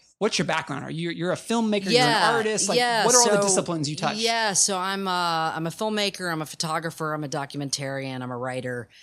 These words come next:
Speaker 2: Um, you know, I was raised in Kentucky and, uh, you know, there was just a huge focus growing up on storytelling,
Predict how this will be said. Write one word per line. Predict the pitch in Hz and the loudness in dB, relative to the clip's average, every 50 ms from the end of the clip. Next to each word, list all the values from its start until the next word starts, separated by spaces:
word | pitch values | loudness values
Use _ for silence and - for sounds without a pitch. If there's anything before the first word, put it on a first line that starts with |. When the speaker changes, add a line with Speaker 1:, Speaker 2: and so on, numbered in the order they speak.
| - _ _ _ _ | -20 _ _ _ _
Speaker 2:
Um, | - 131 131 127 127 127 127 127 127 127 - - | -10 -8 -6 -6 -6 -8 -8 -8 -10 -10 -12 -12
you | - 156 151 | -10 -8 -6
know, | 143 139 | -6 -4
I | 139 | -6
was | 135 135 127 123 - - - - 107 110 117 147 | -6 -4 -2 -2 -2 -2 -4 -8 -20 -18 -12 -6
raised | 156 160 165 170 160 - | -4 -2 -2 0 -2 -2
in | 147 | -2
Kentucky | 147 143 120 - 175 170 - - 165 156 156 151 | -4 -4 -4 -2 -4 -4 -6 -6 -6 -4 -2 -2
and, | 143 143 139 139 135 131 117 | -2 -4 -4 -4 -6 -6 -8
uh, | 123 127 127 131 131 127 127 113 107 - _ _ _ _ _ _ _ | -10 -10 -10 -10 -10 -10 -10 -12 -16 -20 _ _ _ _ _ _ _
you | - 151 | -10 -8
know, | 151 143 143 | -8 -6 -6
there | 147 143 | -6 -6
was | 139 123 | -4 -4
just | 143 143 - - | -2 -2 -2 -2
a | 151 | -4
huge | 139 - - 170 165 165 160 156 - - | -6 -6 -8 -6 -6 -6 -6 -4 -6 -6
focus | - - - 156 160 156 - 156 147 - | -6 -4 -4 -4 -4 -4 -4 -2 -2 -2
growing | - - 151 147 139 139 135 | -2 -2 -6 -8 -6 -6 -8
up | 127 - 127 | -8 -10 -8
on | 123 120 | -6 -4
storytelling, | - - - 143 131 131 123 - 127 110 107 104 101 101 | -4 -4 -4 -4 -6 -6 -6 -8 -8 -10 -10 -14 -16 -18